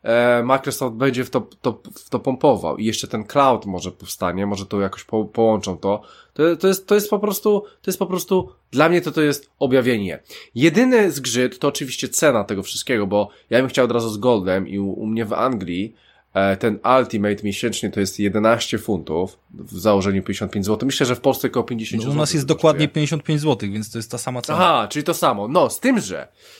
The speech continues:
Speaker 1: z tym, że jest bardzo dużo też kod-, kodów, zdrapek na, powiedzmy, trzy miesiące, po, dajmy na to, u mnie jakieś tam szesnaście funtów na trzy miesiące, więc już ta cena ostro zjeżdża w dół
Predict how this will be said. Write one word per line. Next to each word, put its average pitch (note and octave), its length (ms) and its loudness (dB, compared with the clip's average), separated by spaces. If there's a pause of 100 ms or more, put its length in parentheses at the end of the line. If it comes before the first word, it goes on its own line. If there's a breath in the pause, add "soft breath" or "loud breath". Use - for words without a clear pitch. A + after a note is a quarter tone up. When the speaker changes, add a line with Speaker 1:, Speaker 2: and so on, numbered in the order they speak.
Speaker 1:
z - 100 -12
tym, G#3 160 -2
że A2 240 -4
jest A#2+ 280 -8
bardzo D3 480 4
dużo C#3 320 -4
też C3+ 420 -6
kod-, B2+ 340 -2
kodów, B2+ 380 -6
zdrapek A#2+ 540 -4
na, A2 260 -6
powiedzmy, G#2+ 400 -8
trzy - 200 -6
miesiące, G2+ 600 -2 (400 loud breath)
po, G#2+ 380 4
dajmy A2+ 220 4
na A2+ 100 4
to, A#2+ 120 -4
u - 80 -6
mnie A2 120 -2
jakieś G#2+ 380 -2
tam G2+ 320 0
szesnaście A2 460 -2
funtów G#2+ 320 -6
na G2+ 120 -4
trzy - 160 -6
miesiące, G2 460 -6
więc G2 280 -4
już A2+ 180 -4
ta A#2+ 140 2
cena A#2 360 4
ostro G#2+ 240 0
zjeżdża G#2 320 -2
w F#2 60 -8
dół A#2 280 -2